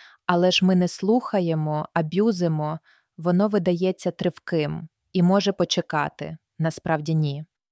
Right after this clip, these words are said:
Тіло — це інструмент, через який можна робити з собою чудесні речі, розуміти себе, чути, насичувати, зокрема прекрасним,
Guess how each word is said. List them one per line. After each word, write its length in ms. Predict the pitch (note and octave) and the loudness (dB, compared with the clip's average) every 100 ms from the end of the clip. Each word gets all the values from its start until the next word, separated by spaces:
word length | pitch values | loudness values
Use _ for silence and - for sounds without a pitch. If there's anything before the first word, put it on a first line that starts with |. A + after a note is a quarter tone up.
| _ _ _ _ _ _ | _ _ _ _ _ _
Тіло — 480 | - A#3+ C4 C4 B3+ _ | -4 -2 0 -2 -6 _
це 540 | - - G3 F#3+ F#3+ - _ | -6 -2 0 0 -2 -8 _
інструмент, 640 | F#3+ F#3 - F#3 F#3 A#3 A#3+ | 0 0 0 -2 0 0 -2
через 280 | G3 F3+ E3 | -2 -2 -2
який 240 | E3 G#3 | -2 0
можна 320 | G3 G3 F3+ | 2 2 0
робити 320 | F3 D#3+ F#3 F3 | 0 -2 -4 -6
з 40 | |
собою 400 | - E3 F3 E3+ | -6 -2 0 0
чудесні 520 | - E3 E3 - F3 | -2 -2 -2 -2 -2
речі, 440 | E3 D3 - D#3 D#3+ - _ | -2 -4 -6 -10 -12 -16 _
розуміти 540 | E3 E3+ F#3 F3 E3 D#3+ | -2 2 4 2 0 -4
себе, 480 | - D3+ D3 D3+ - _ _ | -6 -4 -6 -6 -12 _ _
чути, 520 | - F#3 D#3 D3+ D#3+ - _ - | -4 -2 -2 -4 -10 -12 _ -2
насичувати, 920 | F3 E3 F#3 E3 - D#3 D3+ D#3 D#3 - | 0 0 -2 -2 -4 -6 -6 -6 -8 -6
зокрема 400 | D#3 E3+ F3 E3+ | -4 -2 0 0
прекрасним, 720 | E3 E3+ D#3 C#3+ - D3 D#3 | -2 -4 -4 -4 -6 -10 -12